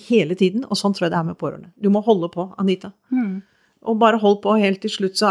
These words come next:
Speaker 1: er de litt lei deg, men du, du kommer til mål.
Speaker 2: Ja, vi har sagt vi må være en stein i skoen, vi som gnager og
Speaker 1: Ja, men du
Speaker 2: gnager,
Speaker 1: må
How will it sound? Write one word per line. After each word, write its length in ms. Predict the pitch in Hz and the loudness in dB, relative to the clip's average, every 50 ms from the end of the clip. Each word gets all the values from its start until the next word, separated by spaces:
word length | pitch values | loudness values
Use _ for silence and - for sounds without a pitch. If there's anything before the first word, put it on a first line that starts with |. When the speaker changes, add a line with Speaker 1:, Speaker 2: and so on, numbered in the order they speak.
| 180 170 | 4 4
Speaker 1:
er 40 | 165 | 2
de 100 | 196 208 | 2 0
litt 200 | 202 196 196 202 | 0 -2 0 0
lei 180 | 190 175 165 160 | 0 0 0 0
deg, 140 | 180 202 208 | 0 -2 0
men 200 | 208 202 196 190 _ _ _ _ _ _ - - _ _ _ _ _ _ _ _ _ _ _ | -2 -2 -4 -4 _ _ _ _ _ _ -20 -20 _ _ _ _ _ _ _ _ _ _ _
du, 100 | 190 196 - - | -8 -8 -6 -2
du 100 | 190 214 | -2 -2
kommer 300 | 214 - 202 170 165 170 | 0 2 2 2 2 2
til 100 | 196 220 | 2 4
mål. 280 | 208 180 180 190 202 196 _ _ _ _ _ _ _ _ _ _ - | 4 4 4 2 0 -2 _ _ _ _ _ _ _ _ _ _ -4
Speaker 2:
Ja, 80 | 208 220 | -2 0
vi 140 | 220 214 220 | 2 2 2
har 100 | 240 233 | 0 -2
sagt 240 | - 180 - - | -6 -8 -12 -8
vi 80 | - 180 | -6 -4
må 160 | 185 185 185 | -4 -4 -4
være 160 | 165 156 156 | -6 -10 -10
en 100 | 156 165 | -12 -14
stein 340 | - - - 160 160 160 165 170 | -16 -14 -8 -4 -4 -2 -2 -2
i 40 | |
skoen, 440 | 165 - - - 190 233 320 339 254 | -6 -6 -4 -2 0 2 2 2 2
vi 100 | - 165 160 | 0 -2 -8
som 220 | - 185 180 185 | -8 -6 -6 -4
gnager 460 | 180 165 170 156 170 185 202 175 170 | -4 -2 -2 0 0 0 -2 0 0
og 60 | 170 | 2
Speaker 1:
Ja, 100 | 220 247 | 2 2
men 120 | - - 269 | 4 4 4
du 80 | 277 277 | 4 4
Speaker 2:
gnager, 40 | 277 | 4
Speaker 1:
må 120 | 269 - | 4 6